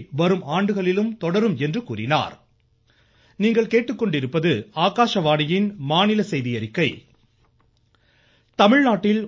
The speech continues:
உயர்கல்வி நிறுவனங்களில் மாற்றுத்திறனாளி மாணாக்கருக்கு ஐந்து சதவீத இடஒதுக்கீட்டை உறுதி செய்ய வேண்டும் என்று அரசு அறிவுறுத்தியுள்ளது. இது தொடர்பாக அனைத்து அரசு,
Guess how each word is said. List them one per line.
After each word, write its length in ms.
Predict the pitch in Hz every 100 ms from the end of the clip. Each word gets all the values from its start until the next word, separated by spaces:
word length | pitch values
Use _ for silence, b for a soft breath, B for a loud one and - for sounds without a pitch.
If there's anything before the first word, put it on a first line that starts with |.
| 156
உயர்கல்வி 480 | 190 254 254 220 202
நிறுவனங்களில் 640 | 156 170 170 165 180 214 170 151
மாற்றுத்திறனாளி 680 | 185 214 247 196 190 190 160
மாணாக்கருக்கு 640 | 127 151 151 123 117 196 240 B B
ஐந்து 360 | 175 196 262 269
சதவீத 400 | 226 208 220 214
இடஒதுக்கீட்டை 720 | 151 151 214 175 180 185 185 185
உறுதி 280 | 143 185
செய்ய 220 | 208 185 165
வேண்டும் 260 | 160 147
என்று 240 | 135 143 208 226
அரசு 380 | 139 156 156 208 240
அறிவுறுத்தியுள்ளது. 760 | 147 185 185 123 98 107 135 131 - b b b b
இது 140 | 196 233
தொடர்பாக 600 | 208 156 151 151 160 226 220
அனைத்து 420 | 143 160 165 220 247
அரசு, 400 | 139 151 180 180